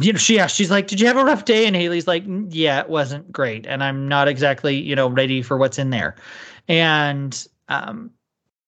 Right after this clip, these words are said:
Carrie does say, "Well, there is somebody in there who's very excited to see you." And Haley just goes, "Oh, Jamie," which brightens her up a little bit. And so she comes in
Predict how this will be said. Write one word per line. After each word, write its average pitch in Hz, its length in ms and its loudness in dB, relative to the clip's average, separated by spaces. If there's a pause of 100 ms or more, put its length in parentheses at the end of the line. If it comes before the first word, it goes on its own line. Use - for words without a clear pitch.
(360)
Carrie 160 280 2
does 147 220 0
say, 143 160 0
"Well, 160 180 2
there 180 160 2
is 202 180 0
somebody 170 340 0
in 143 80 -4
there 139 140 -2
who's 139 200 -4
very 135 380 0
excited 127 400 -4
to 127 80 -6
see 120 200 -6
you." 101 240 -6
And 101 100 -6
Haley 143 260 0
just 147 140 -8
goes, 180 160 0
"Oh, 196 440 2
Jamie," 123 560 -4 (580)
which 190 200 -2
brightens 190 320 2
her 185 100 4
up 175 100 -4
a 180 40 2
little 151 200 0
bit. 147 260 0
And 147 200 -8
so 147 80 -6
she 160 180 -6
comes 233 300 2
in 220 340 2